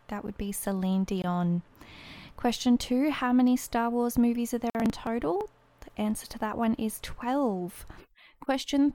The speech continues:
three, what was the first colour movie ever produced by Disney? That is Snow White, and it was released in nineteen thirty-seven. Question four, who it was the first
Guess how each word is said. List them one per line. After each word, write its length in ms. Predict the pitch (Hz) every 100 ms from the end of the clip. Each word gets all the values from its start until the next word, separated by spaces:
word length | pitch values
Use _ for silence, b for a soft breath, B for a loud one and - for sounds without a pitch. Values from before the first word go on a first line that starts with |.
| 269
three, 400 | 247 262 269 196
what 140 | 226
was 160 | 349 -
the 100 | 370
first 480 | - 269 262 285 -
colour 300 | - 254 254
movie 400 | 247 247 247 -
ever 240 | 220 247
produced 480 | 240 240 233 233 -
by 140 | 214
Disney? 440 | 208 214 220 254 370 508 - b b -
That 160 | 214 -
is 240 | 220 214 -
Snow 480 | - - 220 220 214
White, 400 | 190 214 320 -
and 100 | 220
it 80 | 226
was 160 | 226 226
released 380 | 226 233 240 -
in 200 | 226 214
nineteen 520 | 208 220 220 226 214
thirty-seven. 960 | 202 202 214 202 196 202 220 185 175 - B B B B B -
Question 440 | - 269 - 320
four, 460 | 302 - 330 359 226
who 480 | - 285 285 330 -
it 140 | 254 233
was 220 | 226 214
the 200 | - 202 -
first 380 | - 196 240